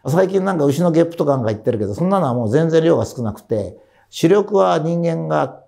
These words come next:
焚く内燃機関って言いますか、そういう炭素を焚いてシーオーツーにするっていうね。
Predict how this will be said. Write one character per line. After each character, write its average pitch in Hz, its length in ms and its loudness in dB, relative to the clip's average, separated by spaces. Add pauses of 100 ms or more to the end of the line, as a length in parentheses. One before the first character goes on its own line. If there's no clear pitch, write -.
(240)
焚 123 140 -6
く 147 280 0
内 127 220 -2
燃 147 180 -2
機 - 100 -12
関 113 160 -4
っ - 20 -
て 90 80 -10
言 98 100 -4
い - 20 -6
ま 98 80 -8
す - 100 -16
か、 143 360 -2 (260)
そ 139 140 -4
う - 20 0
い 123 40 2
う - 40 -2
炭 196 280 0
素 131 220 2
を 113 100 -4
焚 139 180 -2
い 156 80 -2
て 156 340 0
シ - 140 -8
ー 165 80 0
オ 165 60 0
ー - 20 -12
ツ 165 100 -10
ー 131 40 -6
に 110 80 -6
す - 120 -8
る 190 60 -4
っ 208 40 -6
て 202 180 -14
い 90 40 -10
う 95 80 -10
ね。 160 220 -8